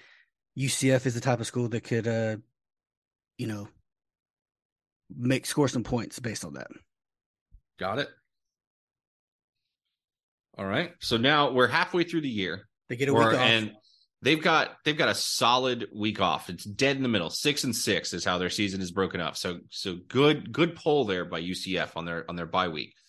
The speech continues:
Speaker 2: I've got them sitting at three and three. You've got them sitting at four and two. Now, they get that breather, and now they head into probably the toughest environment that they will play in all year.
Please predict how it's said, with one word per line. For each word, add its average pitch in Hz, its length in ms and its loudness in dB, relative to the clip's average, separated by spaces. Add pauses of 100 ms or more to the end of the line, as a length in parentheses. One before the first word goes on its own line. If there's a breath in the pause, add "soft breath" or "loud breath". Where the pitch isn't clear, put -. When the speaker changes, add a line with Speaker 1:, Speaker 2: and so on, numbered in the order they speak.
(540 loud breath)
Speaker 2:
I've 160 240 4
got 156 200 4
them 131 120 0
sitting 117 320 2
at 98 120 -6
three 113 200 0
and 98 120 0
three. 98 260 0
You've 104 260 0
got 98 200 0
them 95 120 -4
sitting 90 280 -4
at 85 120 -6
four 92 260 -6
and 82 180 -10
two. 71 400 -6 (760 soft breath)
Now, 92 460 0 (180)
they 110 140 2
get 165 200 2
that 180 220 4
breather, 98 520 -2 (180)
and 113 140 2
now 123 180 4
they 160 120 4
head 143 180 2
into 101 760 0 (360)
probably 175 520 4
the 165 160 -6
toughest 165 480 0
environment 131 520 2
that 104 100 -10
they 113 100 -2
will 120 140 0
play 113 280 2
in 107 160 2
all 113 260 2
year. 98 400 -2